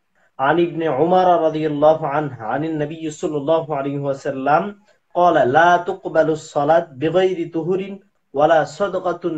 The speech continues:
মিনাল গুলুল, মিন গুলুলিন। তো এখানে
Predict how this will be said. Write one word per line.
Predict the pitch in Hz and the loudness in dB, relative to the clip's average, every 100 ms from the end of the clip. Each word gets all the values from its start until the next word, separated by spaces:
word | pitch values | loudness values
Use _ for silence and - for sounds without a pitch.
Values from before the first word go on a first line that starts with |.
| 143 | -4
মিনাল | 147 151 143 | -4 -2 -4
গুলুল, | 123 123 131 160 160 120 120 | -6 -6 -2 -2 -2 -4 -6
মিন | 151 135 | -6 -4
গুলুলিন। | 131 156 165 147 107 - _ _ _ _ _ _ _ _ | -6 0 0 0 -6 -14 _ _ _ _ _ _ _ _
তো | - | -10
এখানে | 165 151 180 | -8 -4 -2